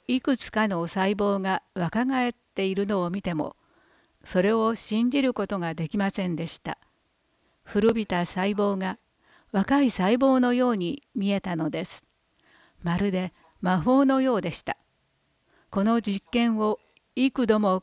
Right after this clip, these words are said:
繰り返しましたが、いずれの場合も細胞が若返りました。その意味と研究の可能性に非常に興奮しています。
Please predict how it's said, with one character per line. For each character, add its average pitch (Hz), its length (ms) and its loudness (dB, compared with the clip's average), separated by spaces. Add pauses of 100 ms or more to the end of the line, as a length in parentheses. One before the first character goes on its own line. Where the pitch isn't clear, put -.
繰 185 80 -4
り 202 120 0
返 208 260 -2
し - 120 -6
ま 196 120 0
し - 80 -14
た 180 140 -6
が、 170 200 -6 (600)
い 202 140 -2
ず 226 120 2
れ 220 140 2
の 220 140 0
場 202 200 0
合 220 140 -2
も 202 240 -2 (320)
細 214 280 2
胞 240 300 2
が 233 280 0
若 185 300 0
返 185 200 0
り 180 120 -4
ま 180 120 -4
し - 120 -12
た。 - 160 -10 (840)
そ 226 220 0
の 240 160 4
意 254 200 2
味 233 140 0
と 175 260 -6 (640)
研 220 260 0
究 226 240 0
の 220 180 2
可 208 180 0
能 240 220 2
性 233 260 0
に 220 260 -2
非 - 240 -8
常 262 280 2
に 262 180 4
興 208 260 0
奮 196 280 0
し - 100 -10
て 180 140 -2
い 175 120 -2
ま 170 140 -6
す。 - 200 -16